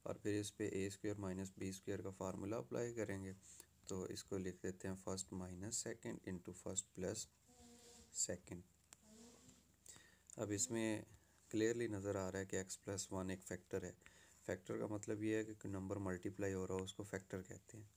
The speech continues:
तो ये x plus one multiply हो रहा है तो ये factor बन गया।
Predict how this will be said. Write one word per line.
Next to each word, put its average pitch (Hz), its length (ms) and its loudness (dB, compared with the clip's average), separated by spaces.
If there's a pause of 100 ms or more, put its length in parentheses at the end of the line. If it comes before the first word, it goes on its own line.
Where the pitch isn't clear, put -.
(140)
तो 101 60 -4
ये 98 320 2 (140)
x 104 120 -8
plus 104 380 -2
one 101 360 0
multiply 117 440 2
हो 117 120 4
रहा 104 120 -2
है 107 60 -14 (540)
तो - 60 -4
ये 104 140 4
factor 98 380 0
बन 90 300 -2
गया। 92 180 -6